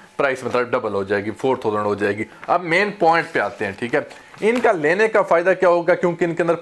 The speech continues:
पांच टाइप के क्वेश्चंस हैं, पहला पॉइंट, ठीक है। दूसरा पॉइंट जो कि टू थाउजेंड ट्वेंटी फ़ोर के accordingly आएंगे, ठीक है। अब उसमें होगा क्या, जो टू थाउजेंड ट्वेंटी फ़ोर के आपके पेपर हैं,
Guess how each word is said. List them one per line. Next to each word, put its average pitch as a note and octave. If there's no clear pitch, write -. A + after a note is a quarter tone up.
पांच D#3
टाइप C3+
के D3+
क्वेश्चंस E3
हैं, E3+
पहला E3
पॉइंट, G#2+
ठीक C3+
है। C#3+
दूसरा E3
पॉइंट F3
जो E3
कि E3+
टू F3+
थाउजेंड E3
ट्वेंटी D#3+
फ़ोर D#3+
के E3
accordingly F#3
आएंगे, G#2
ठीक D#3+
है। F3+
अब D#3+
उसमें A3
होगा D#3+
क्या, D3
जो D#3
टू F#3
थाउजेंड F3
ट्वेंटी E3+
फ़ोर D#3+
के E3+
आपके E3
पेपर E3+
हैं, D3